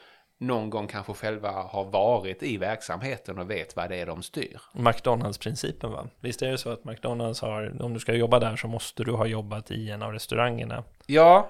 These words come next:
Speaker 1: det brukar säga så åtminstone. Och jag vet inte om, om det behöver gå så långt, men jag tror det ligger något i det. Och framförallt så tycker jag att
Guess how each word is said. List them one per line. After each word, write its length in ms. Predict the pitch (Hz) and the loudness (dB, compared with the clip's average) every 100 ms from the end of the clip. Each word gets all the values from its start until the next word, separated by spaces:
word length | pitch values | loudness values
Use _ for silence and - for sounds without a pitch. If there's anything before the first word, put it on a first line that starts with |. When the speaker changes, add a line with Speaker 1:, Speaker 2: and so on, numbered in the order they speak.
| - | -4
Speaker 1:
det 100 | 147 | -2
brukar 300 | 165 165 156 | 0 2 2
säga 320 | 175 165 135 | 4 6 4
så 220 | - 143 | 6 2
åtminstone. 480 | 104 110 101 - 117 | 2 -2 -6 -4 0
Och 60 | 123 | 2
jag 60 | |
vet 220 | 123 127 185 | 4 2 2
inte 160 | 185 | 2
om, 200 | 143 127 | 2 2
om 340 | 131 127 123 117 | -2 -2 -2 0
det 40 | |
behöver 320 | 120 123 117 | 2 2 0
gå 160 | 120 117 | 0 0
så 140 | - | 0
långt, 160 | 143 120 131 | 0 0 -2
men 20 | |
jag 60 | 120 | -4
tror 140 | 139 | -2
det 60 | 131 | -2
ligger 280 | 131 123 131 | -2 -2 -2
något 260 | 127 - | -2 -2
i 280 | 170 139 110 | -2 0 0
det. 220 | 160 135 | 2 2
Och 140 | - 120 | 2 -2
framförallt 540 | 135 123 139 139 113 | -2 -4 0 0 0
så 80 | 127 | -4
tycker 380 | - 151 - 131 | -6 -8 -4 0
jag 80 | 107 | 0
att 180 | - | -2